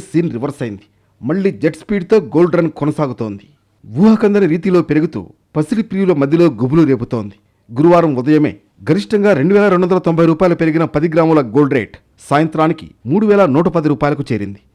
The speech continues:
అంటే ఉదయం నుంచి సాయంత్రానికే బంగారం రేటు ఎనిమిది వందల ఇరవై రూపాయలు పెరిగింది. టోటల్గా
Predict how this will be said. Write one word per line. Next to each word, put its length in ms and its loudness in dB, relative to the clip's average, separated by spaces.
అంటే 220 -2
ఉదయం 280 2
నుంచి 200 -2
సాయంత్రానికే 540 0
బంగారం 460 2
రేటు 180 -4
ఎనిమిది 200 2
వందల 200 0
ఇరవై 180 2
రూపాయలు 320 -2
పెరిగింది. 340 -8
టోటల్గా 420 0